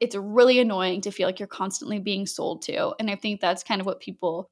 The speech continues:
feel like with, like, ads. You know, if you're watching a T V show and people buy, like,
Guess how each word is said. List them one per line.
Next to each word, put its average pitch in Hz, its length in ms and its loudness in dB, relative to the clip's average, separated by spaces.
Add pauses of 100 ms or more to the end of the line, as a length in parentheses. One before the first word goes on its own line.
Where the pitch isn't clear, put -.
(100)
feel 226 320 2
like 190 220 6
with, 202 160 -6
like, 190 160 -2 (140)
ads. 202 560 2
You 220 120 -6
know, 185 120 2
if 190 100 -4
you're 214 80 -4
watching 202 300 0
a - 20 -8
T 196 180 -8
V 190 120 -4
show 180 440 -2
and 196 240 -2
people 196 300 -4
buy, 214 200 0
like, 226 180 2